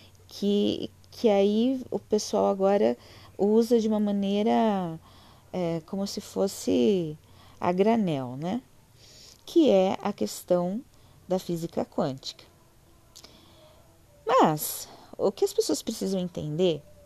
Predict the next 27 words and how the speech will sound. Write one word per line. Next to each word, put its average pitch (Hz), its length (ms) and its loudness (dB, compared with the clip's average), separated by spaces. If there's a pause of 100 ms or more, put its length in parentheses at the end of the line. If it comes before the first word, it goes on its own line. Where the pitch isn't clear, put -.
(440)
né? 156 300 -8 (800)
E 160 240 -2
vocês 160 280 -4
vão 175 80 -2
entender 170 400 -2
por 165 200 -6
que - 160 -6
que - 100 -2
eu 175 40 0
tô 180 120 -6
falando 156 500 -4
isso 214 420 -2
e 202 40 0
o - 20 -8
que 208 120 -14
que - 120 -20
tem 190 180 -2
a 170 60 -2
ver 170 120 -4
com 165 120 -10
expansão 156 440 -10
de 143 100 -14
consciência, 175 720 -6 (1300)
que - 340 4 (540)
a 523 80 -2
física 180 560 -6
quântica, - 640 -6